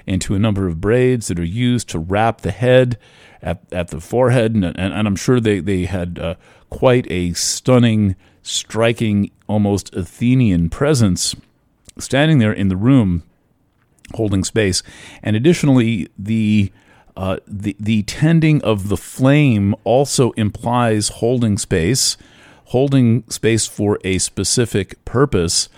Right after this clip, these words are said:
and also the definition of space. And that metaphor comes from the hearth, around which everything tends to be organized. A home is organized around the kitchen.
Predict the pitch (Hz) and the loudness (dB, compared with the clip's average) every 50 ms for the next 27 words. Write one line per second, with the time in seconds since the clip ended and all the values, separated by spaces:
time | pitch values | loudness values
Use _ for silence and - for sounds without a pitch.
0 | - - - - _ _ - 107 101 101 - - 113 131 139 135 - - 139 117 | -20 -20 -20 -20 _ _ -4 -4 -4 -4 -2 -2 -2 0 0 -2 0 2 2 2
1 | 110 110 110 95 98 104 110 107 - - 107 104 117 123 - - 123 107 101 - | 2 -2 -4 -6 -2 0 0 0 2 2 2 2 2 2 2 0 0 0 0 -2
2 | - 90 104 98 92 90 - - - - - 135 135 120 95 - - 104 101 107 | -2 -2 -2 -2 -2 -4 -8 -6 -6 -4 0 0 0 0 0 -2 -2 -2 0 0
3 | 113 - 110 120 113 110 - - 110 98 - - 110 107 107 - - - 104 92 | 0 0 0 0 0 0 0 -2 -2 -2 -2 -2 -2 -2 -2 -4 -4 -4 -2 -2
4 | 87 82 - - - _ _ _ _ - - 92 87 - - - 135 147 139 139 | -2 -4 -6 -10 -20 _ _ _ _ -6 -4 -4 -4 -4 -2 2 4 6 6 6
5 | 143 139 - - - _ _ _ _ _ _ _ - _ _ - 98 95 104 110 | 4 2 -2 -8 -20 _ _ _ _ _ _ _ -20 _ _ -4 -2 0 2 2
6 | 117 120 123 120 110 107 107 101 95 - - - _ _ _ _ - 120 123 123 | 2 4 2 2 2 2 2 2 0 -2 -8 -14 _ _ _ _ 0 0 2 2
7 | 131 135 123 - 117 104 107 95 - - 127 127 127 127 127 117 - - 101 101 | 2 0 0 0 0 0 0 -2 -4 -2 0 2 2 2 2 0 -2 -4 -4 -4
8 | 92 - - 107 127 147 156 147 139 139 135 135 135 135 - - 80 85 - - | -4 -6 -4 0 0 2 2 4 4 4 4 4 2 2 0 -2 -8 -8 -8 -8
9 | - 110 113 127 135 123 107 123 117 113 107 117 113 107 107 90 - 117 98 85 | -4 -2 0 0 0 0 2 2 0 0 0 0 -2 -2 -2 -4 -4 -6 -6 -6
10 | 78 78 - - - 139 - - 139 123 117 120 113 107 | -6 -8 -8 -4 -4 -2 0 2 2 4 4 4 2 2